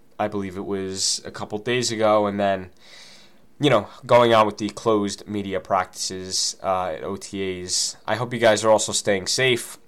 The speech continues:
with the, uh, the air conditions from Canada coming down into the, uh, tri-state area, so everyone make sure you stay inside, stay safe, and all that good stuff. Um, I believe the Jets are actually practicing inside tomorrow. Um,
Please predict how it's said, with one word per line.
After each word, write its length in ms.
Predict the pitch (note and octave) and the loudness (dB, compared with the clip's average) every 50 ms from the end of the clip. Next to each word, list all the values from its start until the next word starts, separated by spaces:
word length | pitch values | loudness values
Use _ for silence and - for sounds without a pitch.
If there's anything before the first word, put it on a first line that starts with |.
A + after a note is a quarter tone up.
| - - - | -20 -10 -8
with 220 | G2 F#2+ - - | -8 -8 -6 -6
the, 180 | G2+ F#2+ F#2+ F#2 | -6 -2 0 2
uh, 300 | F#2 F2+ F2+ F2+ F2+ F2 | 2 4 4 2 2 0
the 180 | F2 G2 - | -4 -6 -2
air 160 | - B2+ C3 | 2 4 4
conditions 540 | C3 B2+ B2 A#2+ A#2+ A#2 - - A#2 A2 - | 4 2 -2 -4 -2 -2 -2 -4 -4 -6 -6
from 120 | - A2+ G#2 | -8 -8 -6
Canada 520 | - A#2 A2 A2 A2+ A2 A2 G#2+ G#2 - - - _ _ _ _ _ _ _ - _ _ - _ _ - - | -2 0 0 2 4 4 4 4 4 0 -10 -20 _ _ _ _ _ _ _ -20 _ _ -20 _ _ -20 -16
coming 200 | - - G#2 G#2 | -10 -8 -8 -2
down 220 | G2+ G#2+ G2 G2 G2 | 0 2 2 2 0
into 280 | F#2 - - - G2+ | -4 -6 -6 -8 -8
the, 280 | F2+ F2 F#2+ F#2 F2+ F#2 | -8 -8 -8 -4 -2 0
uh, 200 | F#2 F#2 F#2 F2 | 2 0 0 -2
tri-state 440 | - - G2 F#2+ F#2 - G2 F#2 F#2 | -2 0 0 0 0 -2 -6 -4 -2
area, 300 | F#2 F#2 F2+ F2 F2 E2+ | -2 -2 -2 -2 -4 -6
so 340 | - - F2 E2 E2 - - - - - - - - - - - | -4 -2 -2 -2 -2 -4 -8 -14 -20 -20 -20 -20 -20 -20 -8 -8
everyone 240 | G#2 F#2 F#2+ F#2+ F#2+ | -4 -4 -4 -4 -4
make 100 | F#2+ F2+ | -6 -6
sure 160 | - - F#2 | -6 -8 -6
you 60 | F2 | -6
stay 240 | E2+ - G#2 F#2+ F2+ | -6 -4 -2 -4 -2
inside, 580 | E2+ - - G2 F#2+ F#2+ F#2+ F#2 F#2 F#2 - - - - - - - - - - - | -2 -2 0 2 4 4 4 4 2 0 -2 -8 -18 -20 -20 -20 -20 -20 -20 -16 -12
stay 300 | - - - A2 F#2+ F2+ | -12 -6 -6 -4 -4 -2
safe, 520 | - - - G2+ F#2+ F2+ F2+ F2 - - | -2 -2 -2 -2 -4 -4 -4 -6 -8 -8
and 100 | F#2 F2+ | -6 -4
all 200 | F#2 F2 F#2 F2+ | 0 0 0 0
that 260 | F#2+ F#2 F#2 - - | 0 0 -2 -2 -6
good 180 | - F#2+ F2+ E2 | -12 -12 -8 -6
stuff. 680 | - - - - C3 B2 A#2 A2 G#2 - - - - - _ - - - - - - _ _ - | -6 -8 -2 2 6 6 6 6 4 0 -10 -18 -20 -20 _ -20 -20 -20 -20 -20 -20 _ _ 2
Um, 640 | G2 F#2+ F#2+ F#2 F2 F2+ F2 F2 F2 F2 F2+ - - | 4 4 6 6 4 4 2 0 -6 -12 -14 -14 -14
I 60 | - | -10
believe 220 | F#2 A#2+ C#3+ E3 | -6 -6 -6 -4
the 80 | E3 A#2+ | -6 -2
Jets 240 | - B2+ A#2 - - | -2 -2 0 4 4
are 80 | A#2 | 4
actually 240 | A2 G#2 - - F2+ | 4 4 0 -8 -10
practicing 500 | F2 - G#2+ G2 F#2 - - - G#2 F2+ | -2 2 2 2 2 -2 -8 -8 -6 -8
inside 380 | E2 D#2+ - F2+ F#2 A2 B2 - | -6 -6 -2 -2 -2 -2 -2 -2
tomorrow. 480 | F#3 G3 A3 A#3 A#3+ B3 B3 A3 G3+ - - - - - - - _ | 0 2 4 4 4 2 0 -2 -4 -6 -20 -20 -20 -20 -20 -20 _
Um, 680 | - G2+ G2 F#2+ F#2+ F#2 F2+ F2+ F2+ F2 F2 F#2 F#2 | 0 2 4 6 6 4 4 2 -2 -8 -10 -12 -14